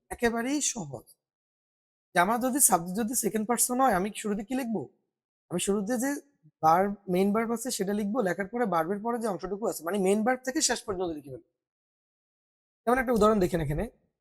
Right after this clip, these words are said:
"You should do the work।" এখানে সাবজেক্ট হচ্ছে কি ইউ। ইউ হচ্ছে আমার কোন পারসন?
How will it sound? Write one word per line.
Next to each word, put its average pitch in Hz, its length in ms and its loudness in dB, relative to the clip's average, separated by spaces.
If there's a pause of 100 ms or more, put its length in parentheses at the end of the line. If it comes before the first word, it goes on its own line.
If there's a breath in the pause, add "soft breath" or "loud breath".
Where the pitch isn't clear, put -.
(600)
"You 262 160 2
should 254 600 2
do 208 140 2
the 202 160 2 (340)
work।" 120 220 -4 (840)
এখানে 214 400 2
সাবজেক্ট 185 340 2
হচ্ছে 247 180 -6
কি 277 120 -12
ইউ। 165 240 0
ইউ 175 160 0
হচ্ছে 214 180 -2
আমার 247 140 -4
কোন 220 180 -6
পারসন? 285 420 -6